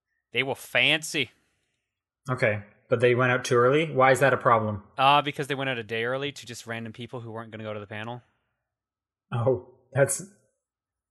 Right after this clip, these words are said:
Speaker 2: that's a really, how do you screw that up? <laughs>
Speaker 1: So, um, the company I'm with, they, uh, make these, like, they do, like, trading cards for some of the channels that go to the events they go to.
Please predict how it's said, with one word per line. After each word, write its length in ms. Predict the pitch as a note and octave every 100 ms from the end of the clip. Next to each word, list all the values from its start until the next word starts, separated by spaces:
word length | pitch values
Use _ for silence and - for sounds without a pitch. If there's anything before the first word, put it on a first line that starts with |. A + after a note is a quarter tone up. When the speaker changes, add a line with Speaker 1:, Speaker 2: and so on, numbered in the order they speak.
| _
Speaker 2:
that's 200 | C#3 C#3+
a 80 | D3+
really, 320 | C#3 C#3+ D3
how 180 | C3 C#3+
do 60 | D#3
you 260 | D#3 D3+ B2
screw 300 | C3+ - D#3+
that 200 | D#3 F#3
up? 180 | D3+ C3
<laughs> 100 | -
Speaker 1:
So, 400 | - A#3+ A3+ F3
um, 480 | F#3 G3 F#3+ F#3 C#3 _
the 120 | A3 E3+
company 300 | G#3+ A3+ A3+
I'm 220 | G3+ F3+
with, 200 | D#3 C#3+ _
they, 360 | D3 D#3+ E3+ E3
uh, 60 |
make 280 | D#3 D#3 D3
these, 400 | C#3+ C#3 B2 - D3+
like, 220 | B2+ A2 -
they 100 | C#3+
do, 220 | C#3+ C3+
like, 340 | B2 - - - _
trading 320 | - F3 D3+
cards 520 | B2 B2+ G#2 G2+ - -
for 280 | - A#2
some 180 | A2 C3+
of 40 | A#2+
the 60 |
channels 300 | - B2 A#2
that 80 | A2+
go 100 | A2
to 60 | A2+
the 140 | A2
events 260 | A2 A2+ -
they 100 | A2+
go 160 | G#2+
to. 280 | G#2 G#2+ G#2